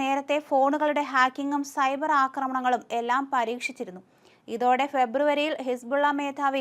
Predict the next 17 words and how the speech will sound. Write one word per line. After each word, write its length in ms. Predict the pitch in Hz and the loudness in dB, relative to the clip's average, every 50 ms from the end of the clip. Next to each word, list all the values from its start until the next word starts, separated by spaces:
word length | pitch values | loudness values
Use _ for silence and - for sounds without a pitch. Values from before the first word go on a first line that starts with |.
| 269 | 0
ഹസൻ 320 | 240 262 240 240 - 285 277 277 | 0 0 -2 0 -2 -4 -2 -2
നസ്രല്ല 400 | 277 269 269 269 254 247 254 240 196 - - - _ _ _ - - 269 | -4 -4 -4 -4 -4 0 4 4 2 2 0 -6 _ _ _ 2 4 6
ആധുനിക 380 | 285 311 302 339 330 349 339 339 330 294 | 6 6 4 0 -4 -2 -2 0 0 2
മൊബൈൽ 280 | 285 269 247 277 277 285 285 - | 2 2 2 2 -2 -2 -2 -2
ഫോണുകൾ 340 | 294 277 269 269 254 277 262 - - | -2 0 0 2 0 0 0 0 -2
ഉപേക്ഷിക്കാനും 680 | 226 233 240 269 262 - 277 - 269 254 233 208 170 - - - - _ _ _ - | -2 0 -2 -2 -2 -6 -6 -2 2 2 2 2 0 -6 -10 -20 -20 _ _ _ 4
താരതമ്യേന 640 | 311 302 311 330 320 359 349 339 349 349 339 349 359 349 | 6 6 6 6 4 2 0 2 2 2 2 2 0 0
സുരക്ഷിതമായ 680 | - 330 294 285 294 - - 330 294 320 311 302 302 302 302 294 294 | 0 0 0 0 0 -2 -6 -4 -4 -2 0 0 0 0 -2 0 2
പഴയകാല 540 | 277 277 269 277 302 302 302 302 294 285 285 285 285 | 2 2 4 2 -2 -2 0 0 0 0 0 -4 -4
സാങ്കേതിക 560 | - 277 254 233 233 - - 277 269 277 269 285 269 269 | -2 -2 0 0 -2 -4 -8 -6 -6 -4 -4 -2 -2 -2
വിദ്യയുള്ള 380 | 240 220 269 262 254 247 247 226 - - - - _ _ - | -2 -2 -2 0 2 4 4 4 4 2 -4 -16 _ _ -2
പേജറുകളിലേക്ക് 760 | 269 262 262 262 302 302 302 277 285 277 277 277 269 269 277 254 247 | 0 0 0 0 -2 -4 -2 0 0 0 0 -2 -2 -2 -2 0 4
മാറാനും 440 | 233 226 233 240 240 240 254 294 277 - - 240 | 4 6 6 6 4 2 0 -2 -8 -10 -6 -4
നിർദ്ദേശിക്കുകയായിരുന്നു. 960 | 240 240 226 247 254 269 269 269 254 277 269 247 247 220 180 175 185 190 202 - _ _ _ _ _ _ _ _ _ _ _ _ _ _ 285 294 | -4 -2 -2 -2 -2 -2 -4 -6 -8 -8 -4 -2 0 0 0 -2 -2 -6 -14 -18 _ _ _ _ _ _ _ _ _ _ _ _ _ _ 2 4
ലബനനിൽ 480 | 330 339 294 370 370 381 381 370 359 - - _ 277 302 | 4 6 8 6 6 6 4 2 -2 -8 -2 _ 4 4
ഒരു 140 | 320 359 370 359 | 6 4 2 0
സീനിയർ 340 | 359 339 302 302 294 302 311 | 0 -2 -2 0 0 0 0